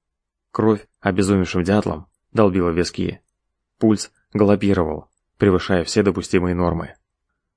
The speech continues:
Гром грянул на зависть Зевсу, Перуну и прочим их коллегам, отвечающим за шумовые эффекты. Взрывной волной в ванну и скукожившуюся под ней Аниту отшвырнуло в угол подземелья, впечатало боком в стену.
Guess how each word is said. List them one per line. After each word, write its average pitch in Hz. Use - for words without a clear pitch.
Гром 110
грянул 95
на 101
зависть 90
Зевсу, 90
Перуну 95
и 95
прочим 95
их 90
коллегам, 87
отвечающим 92
за 101
шумовые 90
эффекты. -
Взрывной 98
волной 87
в 95
ванну 92
и 104
скукожившуюся 95
под 92
ней 98
Аниту 90
отшвырнуло 101
в 90
угол 98
подземелья, 92
впечатало 98
боком 87
в 80
стену. 80